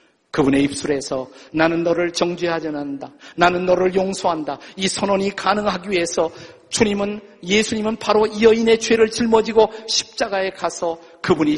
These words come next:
대신, 대신 돌 팔매질을 당하셨다는 것을.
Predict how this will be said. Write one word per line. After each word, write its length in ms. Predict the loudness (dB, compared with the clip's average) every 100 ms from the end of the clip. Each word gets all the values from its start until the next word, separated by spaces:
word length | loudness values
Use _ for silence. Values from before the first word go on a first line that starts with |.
| 0
대신, 540 | -2 -2 -4 -8 -2 -2
대신 800 | 0 -2 -4 -6 -8 -12 -20 _ -2
돌 380 | 4 4 2
팔매질을 680 | -4 -6 -4 -4 -4 -8 -8
당하셨다는 720 | -10 -10 -10 -12 -14 -16 -16
것을. 240 | -20 -20